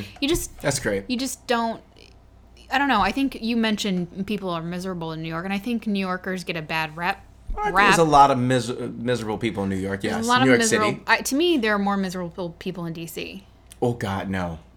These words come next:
Speaker 2: Absolutely not.
Speaker 1: Well.
Speaker 2: Absolutely not. I'm gonna, I'm going to disagree with
Speaker 1: I'll
Speaker 2: that.
Speaker 1: fight you on that. I think that, I think that, I don't know, there's some, there's something about the, this,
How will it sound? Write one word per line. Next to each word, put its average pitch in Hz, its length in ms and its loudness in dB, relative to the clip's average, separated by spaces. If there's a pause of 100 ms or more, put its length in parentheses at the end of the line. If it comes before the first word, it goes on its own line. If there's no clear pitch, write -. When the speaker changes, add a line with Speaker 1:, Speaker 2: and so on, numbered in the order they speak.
Speaker 2:
Absolutely 131 1120 0
not. 98 500 -2 (100)
Speaker 1:
Well. 175 300 -2
Speaker 2:
Absolutely 117 800 -4
not. 101 300 -4
I'm 113 200 0
gonna, 104 240 -2 (240)
I'm 101 160 -4
going 95 200 -4
to 90 300 -8
disagree 90 340 -12
with 92 120 -12
Speaker 1:
I'll 226 140 2
Speaker 2:
that. - 60 -10
Speaker 1:
fight 185 240 2
you 170 60 -10
on 165 100 -10
that. 175 200 -10
I 226 120 2
think 254 260 0
that, 190 300 -2 (800)
I 185 160 -8
think 202 340 -4
that, 180 400 -2 (260)
I - 60 -2
don't 277 100 4
know, 254 80 4
there's 202 200 -2
some, 247 420 0
there's 214 200 -2
something 262 600 -4
about 190 360 -2
the, 175 460 -4 (1600)
this, 208 340 -4